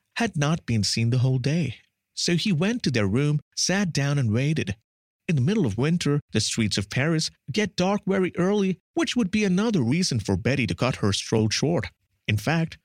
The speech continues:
it was just a stroll. But the clock already read eight P M, and she had not yet returned. The first thing the next morning, Cyril Belshaw went to the Canadian consulate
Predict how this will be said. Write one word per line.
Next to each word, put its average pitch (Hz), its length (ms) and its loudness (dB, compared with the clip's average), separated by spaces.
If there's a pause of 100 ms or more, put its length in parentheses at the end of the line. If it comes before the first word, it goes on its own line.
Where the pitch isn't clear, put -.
it 202 140 0
was 277 120 0
just 196 300 -2
a 208 40 2
stroll. 202 440 0 (420)
But 104 140 -4
the 113 60 0
clock 175 420 -2
already 175 500 0
read 175 280 0
eight 160 240 -4
P 202 240 -2
M, - 180 -4 (300)
and 101 120 0
she 214 260 0
had 185 160 -2
not 127 320 -2
yet 120 160 -2
returned. 92 520 -2 (640)
The 160 80 -2
first 247 460 -2
thing 185 160 0
the 139 60 0
next 120 440 -2
morning, 135 400 0 (160)
Cyril 277 320 0
Belshaw 185 400 0
went 147 240 0
to 156 60 -2
the 123 80 -2
Canadian 120 480 0
consulate 165 560 0